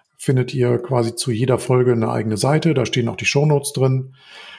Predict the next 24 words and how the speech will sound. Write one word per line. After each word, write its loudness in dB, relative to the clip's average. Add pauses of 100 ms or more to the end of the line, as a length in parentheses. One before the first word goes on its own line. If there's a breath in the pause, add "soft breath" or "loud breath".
(160 loud breath)
Und -2
da 2
könnt -2
ihr 0
auch -6
gerne 2
einen -2
Kommentar 0
hinterlassen, 0 (1040)
ähm, 0
ob -4
ihr 4
das 0
gerne 2
so 2
weiterhaben 2
möchtet -2
oder 2
ob -8
ihr -4
vielleicht -4
andere -2
Wünsche -8
habt. -16